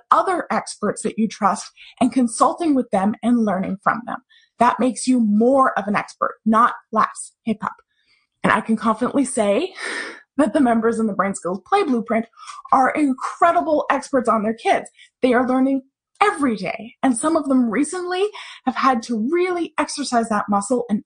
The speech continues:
own that status and make some really hard decisions. And it's been rough for me, and <laughs> for, like, watching them go through it has been rough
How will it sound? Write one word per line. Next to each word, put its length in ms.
own 200
that 200
status 560
and 140
make 180
some 280
really 380
hard 300
decisions. 460
And 120
it's 160
been 300
rough 680
for 100
me, 220
and 220
<laughs> 0
for, 400
like, 180
watching 560
them 320
go 140
through 240
it 80
has 140
been 160
rough 180